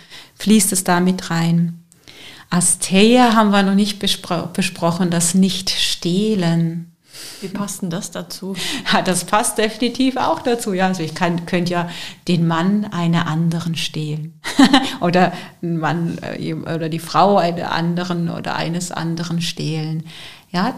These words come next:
Speaker 1: also d-, das, äh, oder ich könnte, hm, Wissen von jemand anderen, Ideen, Geschäftsideen, ähm,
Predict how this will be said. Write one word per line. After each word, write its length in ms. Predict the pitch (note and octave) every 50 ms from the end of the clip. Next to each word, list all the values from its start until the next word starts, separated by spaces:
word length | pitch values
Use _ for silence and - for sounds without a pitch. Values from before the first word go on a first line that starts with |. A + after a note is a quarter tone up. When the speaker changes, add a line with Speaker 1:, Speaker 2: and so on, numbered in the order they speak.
| -
Speaker 1:
also 240 | - F3+ F3 F3 F3
d-, 300 | F3 F3 - E3+ F3 F3 -
das, 380 | - E3 F3 F3+ F3+ - -
äh, 180 | - - - E3+ E3+ E3+
oder 360 | D#3+ E3+ D3+ E3+ D#3+ D#3+ D#3+ C#3+
ich 180 | D#3+ - - -
könnte, 640 | - F3+ E3+ E3 E3 D#3+ - D#3+ D#3 D3+ D3+ D3+ D3 - - - - - - _ _ _
hm, 480 | F3 E3 E3 E3 D#3+ D#3+ E3 E3+ E3+ E3+ _ _ _ _ _ _ _ _ _ _ _ _ _ _ _ _ _ _ _ _ _ _ _ _ _ -
Wissen 500 | - F3+ F3 F#3 F#3 - G#3 F#3 F3 F3
von 220 | F3 - - E3+ E3
jemand 440 | E3+ E3 D#3+ D#3+ D#3+ D#3+ E3 E3 -
anderen, 400 | - E3 E3 D#3+ E3+ E3 E3 -
Ideen, 800 | - F#3 F3+ F3+ E3 D#3+ E3+ F3+ F3+ E3+ E3 E3+ E3+ E3+ - -
Geschäftsideen, 1400 | - F3+ - - F3 E3+ F3+ F3 - - - - - F#3 E3+ - F3+ F3 E3+ F3 E3+ E3 D#3+ D#3+ E3 E3+ F3+ F3+ - -
ähm, 720 | F3+ F3 E3 E3 E3 E3 D#3+ E3+ E3+ E3 E3 - - -